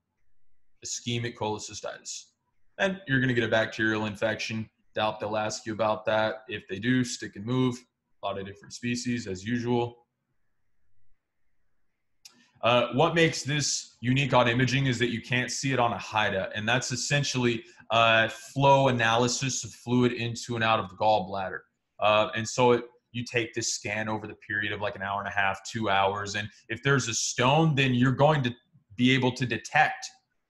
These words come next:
the obstruction in the bile duct or cystic duct or gallbladder neck,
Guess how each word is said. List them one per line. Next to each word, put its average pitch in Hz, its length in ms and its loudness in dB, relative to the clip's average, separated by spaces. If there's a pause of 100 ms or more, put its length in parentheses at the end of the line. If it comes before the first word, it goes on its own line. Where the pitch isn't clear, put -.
the 120 140 4
obstruction 117 960 0 (200)
in 117 260 0
the 110 280 2
bile 117 320 6
duct 107 360 -2
or 113 60 -4
cystic 104 580 -8
duct 107 320 0 (280)
or 107 320 -2
gallbladder 107 680 -2
neck, 104 220 0